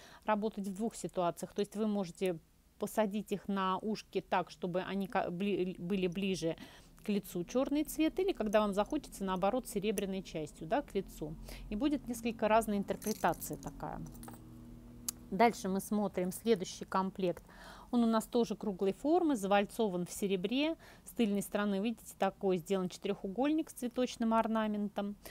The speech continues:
Размер двадцатый. Колечко у нас, шиночка расходится на две, поэтому, я думаю, нет, двадцатый все-таки лучше брать на двадцатый. Девятнадцать с половиной, вот как бы мне прям совсем свободно сел. И в такой же классике выполнены серьги, просто два больших черных блина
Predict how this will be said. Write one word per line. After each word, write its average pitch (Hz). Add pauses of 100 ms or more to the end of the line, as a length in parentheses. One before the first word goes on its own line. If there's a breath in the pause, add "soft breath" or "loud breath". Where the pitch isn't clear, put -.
(280 loud breath)
Размер 220
двадцатый. 214
Колечко 220
у -
нас, 196
шиночка 214
расходится 208
на 208
две, 262
поэтому, 214
я 214
думаю, 208 (460 loud breath)
нет, 233
двадцатый 220
все-таки -
лучше 220
брать 196
на 190
двадцатый. 175
Девятнадцать 170
с -
половиной, 214
вот 185 (360)
как 175
бы 170
мне 180
прям 175
совсем 180
свободно 160
сел. 160 (720 loud breath)
И 349
в -
такой 262
же 233
классике 269
выполнены 214
серьги, 254
просто -
два 202
больших 196
черных 202
блина 262